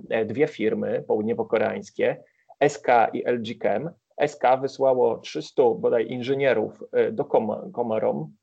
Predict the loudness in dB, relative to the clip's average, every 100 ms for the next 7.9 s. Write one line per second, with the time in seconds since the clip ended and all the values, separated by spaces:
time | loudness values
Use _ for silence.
0 | -2 0 2 0 0 -2 -4 0 0 0
1 | -6 _ -8 -2 0 2 0 0 2 4
2 | 4 2 0 0 -2 -2 -4 -4 _ _
3 | -2 0 0 -4 -2 0 0 -2 -4 0
4 | 0 0 -2 -2 -2 0 2 2 2 0
5 | -2 -4 -4 -4 -4 -4 -4 -4 -6 -10
6 | -8 -8 -6 0 2 2 -2 0 -2 -2
7 | -6 -4 -2 -2 -4 0 0 0 -4